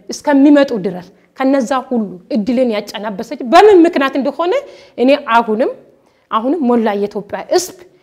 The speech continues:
ከልጆቼ ጎን ሆኖ፣ የልጆቼ ጎን ሆኖ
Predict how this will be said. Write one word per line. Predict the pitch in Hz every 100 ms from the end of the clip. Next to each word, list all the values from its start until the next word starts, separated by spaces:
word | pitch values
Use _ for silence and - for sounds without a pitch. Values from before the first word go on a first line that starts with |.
| _ _ _
ከልጆቼ | 330 349 339 359 370 370 320 240
ጎን | 240 262 247 196
ሆኖ፣ | 208 220 185 - _ _ _ _ _ -
የልጆቼ | 277 285 294 294 285
ጎን | 196 233 185
ሆኖ | - -